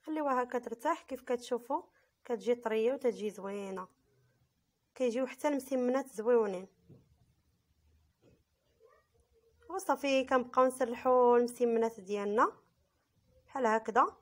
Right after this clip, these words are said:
بعد، ب-، من بعد ما الحشوه ديالنا بردات ما نضيفوهاش وهي سخونه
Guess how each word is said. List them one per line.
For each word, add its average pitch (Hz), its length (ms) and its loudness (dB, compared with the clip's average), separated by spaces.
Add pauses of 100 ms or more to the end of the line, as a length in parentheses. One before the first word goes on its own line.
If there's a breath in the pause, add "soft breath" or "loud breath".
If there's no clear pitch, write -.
(600)
بعد، 240 400 2
ب-، 240 480 0
من 269 160 0
بعد 247 280 2
ما 277 300 6
الحشوه 262 400 -2
ديالنا 262 600 2
بردات 240 640 2 (800)
ما 254 120 4
نضيفوهاش 262 480 4
وهي 269 260 0
سخونه 269 420 2